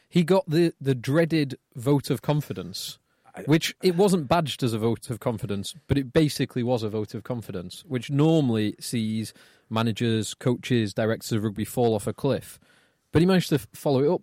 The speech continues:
Speaker 1: with a very impressive bonus point win against a good Harlequin side at Welford Road.
Speaker 2: Yeah, that, that is a really surpri-, well, is it surprising?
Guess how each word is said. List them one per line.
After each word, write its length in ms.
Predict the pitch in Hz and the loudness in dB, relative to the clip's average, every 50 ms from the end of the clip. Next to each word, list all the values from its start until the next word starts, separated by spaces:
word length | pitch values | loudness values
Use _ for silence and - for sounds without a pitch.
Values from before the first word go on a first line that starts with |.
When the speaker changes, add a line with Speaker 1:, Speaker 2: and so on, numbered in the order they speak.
| - - - | -6 -10 -6
Speaker 1:
with 240 | 117 120 131 120 | -2 0 0 0
a 40 | 131 | 0
very 380 | 113 107 135 139 139 135 127 123 | -2 -2 -2 -2 0 0 0 -2
impressive 540 | 131 135 - - 120 - - 127 113 117 - - | -2 -4 -6 -6 -8 -6 -6 -8 -8 -8 -10 -4
bonus 360 | 123 143 143 151 151 135 117 | 0 0 2 2 2 0 -2
point 260 | - - 147 131 117 - | -4 -4 -4 -4 -4 -4
win 260 | 120 117 107 104 110 - | -4 -4 -4 -4 -6 -8
against 360 | 127 107 127 123 113 - - | -6 -4 -4 -4 -6 -6 -10
a 20 | |
good 320 | 107 - 127 117 110 107 - _ | -4 -2 -2 -2 -2 -6 -12 _
Harlequin 480 | - 135 123 139 151 143 - 117 104 95 | -6 -4 -2 -2 -2 -4 -4 -6 -8 -6
side 320 | - - 101 98 98 - - - | -6 -4 -4 -4 -4 -6 -8 -8
at 140 | 110 107 - | -8 -6 -4
Welford 320 | 113 110 - - 117 107 | -4 -6 -6 -8 -6 -6
Road. 180 | 135 156 135 - _ _ _ _ _ - | -4 -4 -4 -6 _ _ _ _ _ -6
Speaker 2:
Yeah, 240 | 120 120 113 101 - _ | -4 -4 -4 -4 -6 _
that, 220 | - 131 135 - _ _ _ _ | -8 -6 -6 -8 _ _ _ _
that 320 | 151 151 139 175 165 156 127 | -12 -6 -4 -2 -2 -2 -4
is 140 | 139 123 120 | -6 -6 -6
a 120 | 123 123 | -8 -8
really 440 | 120 120 131 143 147 135 127 120 113 | -8 -6 -4 -4 -2 -2 -2 -4 -6
surpri-, 320 | - - - 120 113 113 - - | -8 -10 -8 -8 -6 -6 -6 -4
well, 180 | 226 262 262 | -4 -4 -2
is 160 | - 240 240 220 | -4 -4 -6 -6
it 80 | 170 | -6
surprising? 480 | 156 147 151 139 120 107 98 95 85 | -8 -6 -6 -6 -6 -6 -8 -10 -14